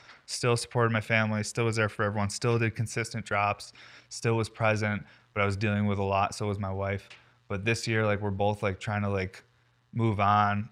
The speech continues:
from, like, you know, losing people and everything that was going on, just, like, trying to move forward with our lives. And it's gonna, you know, I'm not one of those people that's like, "This is my year and I'm gonna twenty twenty-two." And I'm not hating on you if you say that. And I don't mean to say it in that voice to make fun of someone that's trying to motivate themselves through posting things like that. I'm not hating on you at all.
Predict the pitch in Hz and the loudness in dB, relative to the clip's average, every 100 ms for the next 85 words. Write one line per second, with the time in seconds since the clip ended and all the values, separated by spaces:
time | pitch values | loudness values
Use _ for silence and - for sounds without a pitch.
0 | - 113 104 95 90 - 123 98 117 120 | -6 -4 -2 -2 -4 -8 -8 -2 0 2
1 | 117 110 117 107 107 104 104 104 107 101 | 0 0 -4 -2 -2 0 -2 -2 -6 -2
2 | 110 104 101 - 101 - 107 104 98 - | -2 -2 -4 -2 -4 0 0 0 -2 2
3 | 123 120 120 117 113 110 110 110 - - | 2 4 6 6 6 4 2 0 -4 -6
4 | 104 98 98 95 - - - 117 107 104 | -4 -4 -4 -6 -8 -12 -8 -4 -2 -2
5 | 98 - _ _ _ _ _ 120 110 95 | -4 -8 _ _ _ _ _ 2 2 2
6 | 120 131 135 - 151 135 131 - 127 123 | 4 6 6 4 0 4 2 2 0 0
7 | 113 113 107 156 135 139 143 135 151 143 | 0 -2 0 0 2 2 2 2 2 2
8 | 127 120 131 127 120 - 147 143 135 143 | 2 2 2 2 0 -4 -2 0 0 -2
9 | 120 151 143 107 127 156 120 - 139 135 | -2 0 0 2 2 2 0 0 0 2
10 | 123 120 110 113 - 113 104 98 107 131 | 0 0 -4 -6 -6 -6 -4 -4 -2 -2
11 | 143 135 113 123 120 117 107 104 110 110 | 0 -2 -2 -2 -2 -2 -2 -2 -2 -2
12 | - 110 107 98 - 104 113 120 117 113 | -2 -2 -2 -2 -4 -4 -4 -2 -2 -2
13 | 104 - - 120 104 98 101 107 104 110 | -4 -6 -10 -6 -4 -2 -2 -2 -2 -4
14 | 110 107 110 - 95 120 120 127 120 127 | -2 -2 -2 -10 -6 -4 -2 -2 -2 -2
15 | 127 127 127 127 - 127 113 117 113 107 | 0 -2 0 -2 -2 -4 -6 -4 -6 -6
16 | 101 104 101 92 87 | -8 -8 -6 -8 -10